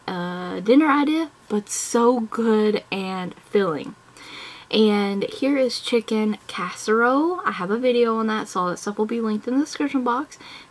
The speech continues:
Mashed potatoes and roll. Uh, fix with this any side that you want. So good and delicious. And this I just threw in, but I made a chili cheese dip with some tortilla chips. So good.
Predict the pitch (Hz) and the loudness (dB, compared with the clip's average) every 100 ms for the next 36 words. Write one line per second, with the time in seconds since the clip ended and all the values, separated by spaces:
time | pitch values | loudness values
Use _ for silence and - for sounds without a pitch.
0 | - 208 202 - 220 220 226 226 - 196 | -2 0 0 -4 -2 0 2 0 -4 -6
1 | 202 294 277 233 226 302 415 _ - - | -2 0 2 0 0 -2 -6 _ -20 -20
2 | - - - 190 185 202 - 247 - - | -20 -8 -2 0 0 -2 0 0 0 -10
3 | - - 226 220 214 240 226 - 180 180 | -12 -2 2 2 2 2 2 2 0 0
4 | 175 180 175 170 185 - - - 202 196 | -2 -4 -4 -4 -4 -6 -12 -4 0 0
5 | 190 185 170 175 165 160 165 208 - 247 | -2 -2 -2 -2 -2 -2 -2 -4 -2 0
6 | 269 269 - - - - - - - - | 0 -2 -10 -20 -20 -20 -20 -18 -20 -20
7 | - 247 214 214 208 208 208 202 - - | -4 2 4 4 2 2 -2 -4 -12 -12
8 | 208 254 269 262 220 214 - 233 - 226 | 0 2 2 2 0 -2 0 0 2 0
9 | 233 233 220 208 208 208 202 - 214 208 | 0 0 0 0 2 0 -2 2 2 2
10 | - 294 294 277 294 294 285 285 - 220 | 2 4 4 4 2 4 4 0 0 2
11 | 202 202 202 - 214 190 190 185 - - | 2 0 -4 -6 -4 -2 -4 -6 -12 -20
12 | - - 214 - 269 269 262 - 269 262 | -20 -4 -4 0 2 2 0 0 0 -2
13 | - - - - 254 277 330 302 269 240 | -10 -12 -10 -2 2 4 6 4 2 2
14 | 226 220 220 | 2 0 0